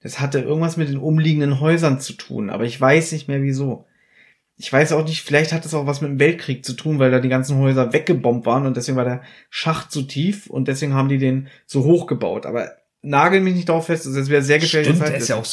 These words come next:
Speaker 2: so hoch.
Speaker 1: Ja.
Speaker 2: Hermannplatz ist ja auch so unendlich hoch. Unendlich. Ähm, kuriose Haltestellennamen. Namen gibt's, die gibt's gar nicht. Die gibt es sehr wohl. Kuriose Haltestellennamen zwischen Nachtheide und Waldhaus gibt es in Berlin einige.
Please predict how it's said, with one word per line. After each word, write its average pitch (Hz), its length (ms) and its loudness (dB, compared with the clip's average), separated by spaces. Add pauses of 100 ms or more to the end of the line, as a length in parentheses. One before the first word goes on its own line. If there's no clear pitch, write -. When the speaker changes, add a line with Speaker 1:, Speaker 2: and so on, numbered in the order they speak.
Speaker 2:
so - 80 -12
hoch. - 460 -10
Speaker 1:
Ja. 208 420 0
Speaker 2:
Hermannplatz 127 500 -4
ist 120 120 -6
ja 123 80 -2
auch - 40 -8
so 120 140 -8
unendlich 131 580 -4
hoch. 147 360 -10 (500)
Unendlich. 185 760 0 (540)
Ähm, 151 420 2 (460)
kuriose 240 680 2
Haltestellennamen. 156 1120 2 (520)
Namen 180 480 0
gibt's, 247 320 -6
die 202 100 -6
gibt's - 360 -4
gar 127 240 2
nicht. 101 340 -12
Die 151 80 -4
gibt 220 240 -6
es 202 140 -6
sehr 196 180 2
wohl. 185 320 2 (260)
Kuriose 202 520 0
Haltestellennamen 151 840 0
zwischen 165 400 -4
Nachtheide 170 640 -2
und 143 180 -6
Waldhaus 139 480 0
gibt 139 220 -12
es 151 140 -12
in 139 180 -4
Berlin 147 400 -4
einige. 143 480 0